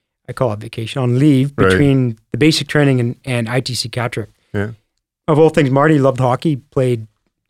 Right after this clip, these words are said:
Speaker 1: I guess it'd be semi-pro in Dundee.
Speaker 2: Wow.
Speaker 1: Yeah, so he loved hockey, he loved our food here, obviously, right? Well, Marty actually, like I said, he was a, a big lad from Dundee, so being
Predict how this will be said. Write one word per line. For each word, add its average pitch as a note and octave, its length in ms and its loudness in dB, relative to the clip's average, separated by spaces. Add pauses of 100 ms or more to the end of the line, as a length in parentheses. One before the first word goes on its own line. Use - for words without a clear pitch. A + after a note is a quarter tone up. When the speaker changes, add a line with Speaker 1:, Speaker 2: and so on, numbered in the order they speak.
(100)
Speaker 1:
I A2+ 40 -10
guess D3 160 -2
it'd D3+ 140 -2
be A#2+ 100 -4
semi-pro C3 580 0
in B2 100 0
Dundee. A2+ 400 -4 (380)
Speaker 2:
Wow. A2+ 320 -2 (180)
Speaker 1:
Yeah, B2+ 320 -4
so C#3+ 120 0
he D#3 80 6
loved D3+ 240 4
hockey, D3+ 360 2
he C#3 80 2
loved C#3+ 220 2
our C3 80 2
food C#3+ 320 0
here, C3+ 320 0
obviously, B2 540 -6
right? A#2+ 280 -6 (640)
Well, E3 140 4
Marty D#3 340 6
actually, C#3+ 380 0
like C3+ 180 -2
I C3+ 60 0
said, B2+ 220 -2
he B2+ 100 2
was C#3 120 0
a, A#2 160 0 (540)
a B2 60 -6
big C#3+ 200 2
lad C3+ 300 2
from C3+ 140 0
Dundee, B2 420 0
so C#3 220 0
being C#3 420 2